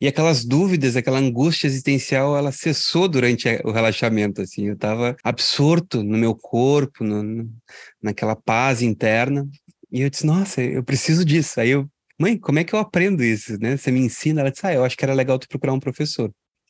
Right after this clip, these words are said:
E aí eu busquei o, o, o,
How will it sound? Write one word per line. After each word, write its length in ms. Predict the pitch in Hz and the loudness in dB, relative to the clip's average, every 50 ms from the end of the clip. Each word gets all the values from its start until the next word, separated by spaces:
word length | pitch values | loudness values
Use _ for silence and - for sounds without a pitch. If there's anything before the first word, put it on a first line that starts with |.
| _ _ - | _ _ 0
E 80 | 143 | 2
aí 100 | 151 160 | 4 6
eu 100 | 170 175 | 6 4
busquei 640 | 156 165 180 - - - - 160 185 214 208 180 147 | 4 4 2 0 0 0 2 2 2 2 2 2 0
o, 80 | 131 | 0
o, 920 | 127 - - - 120 120 117 113 110 - - - 117 113 113 110 107 110 - | -2 -4 -4 -2 -2 0 0 0 -2 -4 -4 -4 -2 -2 -2 -2 -4 -4 -6
o, 60 | - | -10